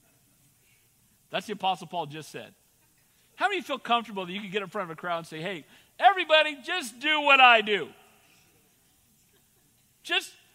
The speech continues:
videotape my life, and all of you watch it and do the same thing"? Got any volunteers? Especially if we could videotape your thought process, right? Can you imagine?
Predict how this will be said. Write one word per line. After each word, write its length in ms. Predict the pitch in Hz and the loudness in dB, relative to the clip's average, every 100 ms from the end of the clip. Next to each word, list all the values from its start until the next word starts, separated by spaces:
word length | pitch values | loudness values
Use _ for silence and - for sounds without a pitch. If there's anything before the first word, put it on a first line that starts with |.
| 156 | -4
videotape 720 | 277 381 359 311 - 320 285 | 0 2 2 -2 -4 -4 -2
my 240 | 240 285 | 2 4
life, 440 | 277 247 240 247 - - _ - | 6 6 6 2 -12 -20 _ -14
and 80 | 196 | -4
all 380 | 254 339 359 330 | 6 8 8 4
of 60 | |
you 120 | 311 | -2
watch 380 | 285 269 254 247 | 2 4 4 4
it 140 | 262 247 | -6 -8
and 140 | 214 | -6
do 180 | 233 247 | -6 -6
the 120 | 226 | -8
same 360 | - 220 208 190 | -6 -6 -6 -6
thing"? 340 | 208 127 - _ 175 | -6 -6 -14 _ -8
Got 80 | |
any 140 | 214 226 | -6 -2
volunteers? 680 | 226 226 202 220 208 202 - _ _ _ - _ _ _ _ _ _ _ | -2 -2 -4 -4 -4 -6 -16 _ _ _ -20 _ _ _ _ _ _ _
Especially 320 | - 202 240 233 | -14 -6 -4 -4
if 60 | |
we 60 | 208 | -6
could 80 | 165 | -4
videotape 500 | 226 214 208 214 208 | -4 -4 -4 -6 -6
your 120 | 180 | -10
thought 340 | - 202 190 | -2 -2 -2
process, 560 | 190 170 160 147 123 - | -4 -6 -6 -8 -10 -10
right? 240 | 151 170 | -10 -10
Can 100 | 214 | -12
you 60 | 311 | -10
imagine? 520 | 190 156 160 165 170 | -4 -4 -4 -8 -16